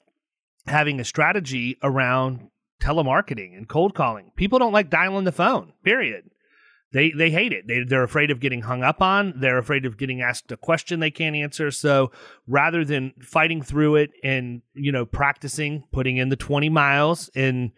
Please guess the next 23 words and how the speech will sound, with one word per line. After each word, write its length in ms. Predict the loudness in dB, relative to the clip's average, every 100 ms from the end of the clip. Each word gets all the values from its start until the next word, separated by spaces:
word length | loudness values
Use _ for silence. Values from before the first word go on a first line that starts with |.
| _ _ _
making 320 | 0 0 2
your 140 | 2 4
reps 480 | 4 2 0 -10 -8
so 180 | -4 -2
that 220 | -2 -2
you 140 | 0
automatically 680 | 2 0 0 0 -2 -4 -4
get 360 | -2 -4 -6 0
better 320 | 0 2 0
at 180 | 0 -2
it, 160 | -6 _ -20 _ _ -12
they 360 | 0 4 4
let 220 | 4 2
their 160 | 2 0
fear 340 | 0 2 4
overcome, 840 | 4 2 0 -2 0 0 0 -4 -8 _ _
you 180 | -4 0
know, 460 | 2 4 2 -4 -10
the 240 | -4 0
ability, 380 | 2 2 0 0
their, 240 | 0 0 0
their 200 | 0 0
own 380 | 2 2 0